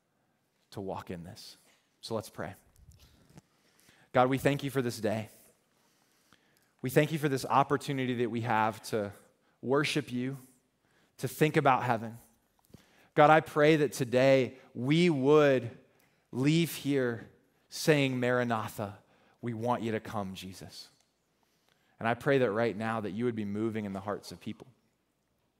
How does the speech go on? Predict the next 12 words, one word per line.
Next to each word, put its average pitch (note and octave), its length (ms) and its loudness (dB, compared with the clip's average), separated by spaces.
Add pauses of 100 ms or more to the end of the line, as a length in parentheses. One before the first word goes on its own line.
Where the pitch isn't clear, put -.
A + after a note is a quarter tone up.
(800)
If B2 120 -6
there D3+ 160 4
are D3+ 60 2
people D#3+ 320 -2
in D3+ 80 -2
here C#3 180 0
right A#2+ 220 0
now, A#2 320 -10 (800)
and B2+ 120 -6
you D3 140 2
would D#3+ 160 2
say, D3 500 4